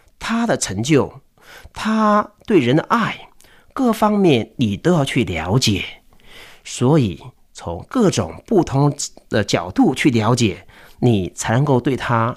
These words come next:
有一个完整的认识。对耶稣也是这样，我们不能从一个角度去认识他，所以圣经里面用四个角度来认识他。我们首先来看马太福音。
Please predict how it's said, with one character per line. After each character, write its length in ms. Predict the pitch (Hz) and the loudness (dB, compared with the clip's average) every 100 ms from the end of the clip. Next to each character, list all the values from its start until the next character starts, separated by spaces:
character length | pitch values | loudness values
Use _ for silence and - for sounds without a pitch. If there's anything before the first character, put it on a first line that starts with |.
| - | -10
有 160 | 76 | -8
一 60 | 95 | -2
个 200 | 101 - - | -2 -4 -8
完 340 | 82 95 175 | -2 2 2
整 120 | 101 | 2
的 80 | 78 | -2
认 200 | 98 85 | -4 -2
识。 280 | - 87 80 _ - - - _ - | -4 -6 -12 _ -20 -20 -20 _ -2
对 240 | 113 - | -2 0
耶 200 | 160 202 | 2 2
稣 420 | 208 - 175 170 - | 2 2 4 4 0
也 260 | 110 87 69 | -4 -4 -4
是 200 | - 95 | -4 -2
这 180 | 107 | -2
样， 380 | 85 87 - 95 - - _ - | -4 -8 -10 -14 -20 -20 _ -8
我 100 | 92 | -6
们 280 | 85 85 104 - | -6 -8 -10 -8
不 80 | - | -2
能 240 | 156 107 120 | 0 0 -4
从 300 | - 90 - - | -6 -10 -8 -4
一 80 | |
个 160 | 202 214 | 0 0
角 200 | - 71 | -2 -6
度 280 | 123 92 82 - | -4 -4 -8 -10
去 340 | - 87 - | -6 -6 -6
认 220 | 202 190 127 | -2 0 0
识 180 | - | -2
他， 360 | 92 92 85 82 _ _ - - | -6 -8 -8 -12 _ _ -20 -20
所 160 | - 104 | -8 -8
以 100 | 85 | -6
圣 260 | - 175 135 | 0 2 2
经 200 | 131 113 | 2 0
里 60 | |
面 220 | 78 92 87 | -2 -6 -4
用 180 | 104 82 | -6 -6
四 280 | - - 226 | -4 -2 2
个 120 | 143 | 0
角 220 | 98 73 | -2 -6
度 260 | 120 98 - | -4 -4 -6
来 320 | 87 78 80 - | -12 -12 -12 -2
认 240 | 120 92 | -2 0
识 180 | - - | -4 -8
他。 340 | - 82 - - - - _ _ _ _ _ - | -12 -12 -14 -18 -20 -20 _ _ _ _ _ -6
我 80 | 127 | 0
们 200 | 139 175 | 2 2
首 560 | - - 120 95 90 90 | 0 -2 -2 -4 -6 -10
先 400 | - 165 165 151 | -2 2 4 2
来 140 | 113 | 0
看 360 | - 139 107 101 | -2 -4 -4 -6
马 400 | 107 90 80 78 | -6 -4 -6 -10
太 340 | - 180 143 | -4 -2 -2
福 240 | 113 110 117 | -4 -8 -2
音。 340 | 113 107 | 0 0